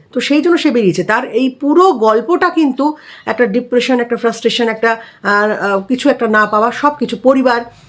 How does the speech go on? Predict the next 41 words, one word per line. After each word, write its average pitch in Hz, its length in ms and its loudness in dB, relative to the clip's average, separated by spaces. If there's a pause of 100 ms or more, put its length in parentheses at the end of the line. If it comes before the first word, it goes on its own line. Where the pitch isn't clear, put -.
এই 254 80 0
সব 269 320 -2
কিছুর 330 260 0 (160)
চটকে 285 360 0
যাওয়া 320 220 4
জিনিস 269 520 -2
থেকে 285 280 -2
সে 320 120 -2
এইখানে 254 320 0
গেছে। 147 320 -4 (320)
সে 214 120 0
যে 226 120 4
ভীষণ 294 320 2
একটা 294 380 0 (1040)
আনন্দ 240 400 2
চিত্তে 254 340 0
গেছে 233 200 2
যে, 233 100 2
"ঠিক 247 160 0
আছে, 240 160 0
আমি 233 100 2
ঈশ্বর 277 320 0
সাধনায়, 233 460 0
আহ, 190 480 0
লিপ্ত 226 260 -4
হব", 208 320 0 (340)
সেই 254 240 0
পথে 254 260 -2
কিন্তু 262 240 -4
সে 262 120 -2
যায়নি। 160 440 0 (760)
তার 208 160 -2
পড়াশুনো, 220 520 0
তার 220 180 0
শিক্ষা, 226 520 -4
তার 214 220 -2
কোয়ালিফিকেশন, 226 680 -2
কোনো 247 400 2
কথা 226 280 -2
হবে 165 240 -2
না, 135 240 -10